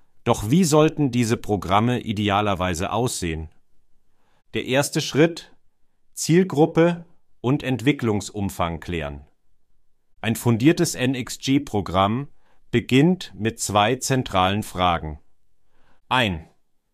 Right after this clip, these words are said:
Für wen ist das Programm gedacht? Die meisten Familien beginnen mit der frühesten Bewusstseinsbildung zwischen elf und vierzehn Jahren,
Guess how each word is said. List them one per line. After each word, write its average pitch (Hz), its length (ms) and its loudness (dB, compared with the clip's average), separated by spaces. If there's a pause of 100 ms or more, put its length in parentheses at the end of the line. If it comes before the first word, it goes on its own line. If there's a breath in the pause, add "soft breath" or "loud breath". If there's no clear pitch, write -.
(580)
Für 120 240 0
wen 156 180 6
ist - 180 0
das 156 200 -2
Programm 151 400 2
gedacht? 151 520 -2 (800)
Die 107 80 -2
meisten 139 460 2
Familien 101 720 -2 (320 soft breath)
beginnen 156 460 4
mit 139 120 -2
der 123 100 0
frühesten 180 540 2
Bewusstseinsbildung 113 1200 -2 (360 soft breath)
zwischen 127 360 -2
elf 139 400 2
und 151 200 -4
vierzehn 127 420 2
Jahren, 90 400 0